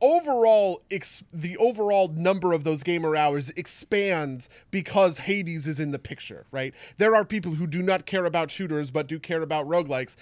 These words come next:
and they are going to go pick up the roguelike because it is coming out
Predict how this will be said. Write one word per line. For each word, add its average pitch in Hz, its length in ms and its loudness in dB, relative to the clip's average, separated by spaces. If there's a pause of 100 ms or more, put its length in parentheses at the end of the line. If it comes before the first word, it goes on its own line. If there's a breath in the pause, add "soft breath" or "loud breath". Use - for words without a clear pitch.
(140 loud breath)
and 165 120 -2
they 175 80 2
are 165 100 0
going 170 260 0
to 180 100 -6
go 165 200 4
pick 175 240 -6
up 170 140 -4
the 165 120 -4
roguelike 143 500 -2
because 143 320 -10
it 135 100 -8
is 131 80 -12
coming 143 300 -8
out 127 240 -4